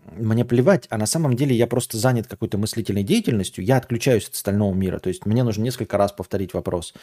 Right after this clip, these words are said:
Или я вот, например, слушаю, но я нахожусь в процессе обдумывания другой идеи, и я не понимаю, что мне говорят, я не могу взаимодействовать.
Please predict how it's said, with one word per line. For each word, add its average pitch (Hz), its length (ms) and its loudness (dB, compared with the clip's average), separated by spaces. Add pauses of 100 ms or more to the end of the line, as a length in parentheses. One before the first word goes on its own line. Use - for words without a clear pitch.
(400)
Или 113 140 6
я 120 120 6
вот, 110 140 2
например, 107 240 2
слушаю, 117 500 2
но 107 240 2
я 104 380 0 (260)
нахожусь 107 640 -2
в - 180 -12
процессе 101 680 -2
обдумывания 101 680 -2
другой 107 380 0
идеи, 156 420 0 (340)
и 120 120 -4
я 117 580 2
не 123 140 4
понимаю, 123 380 2
что - 180 -6
мне 92 120 -4
говорят, 92 500 -2
я 104 140 0
не 110 80 4
могу 110 200 2
взаимодействовать. 95 840 -2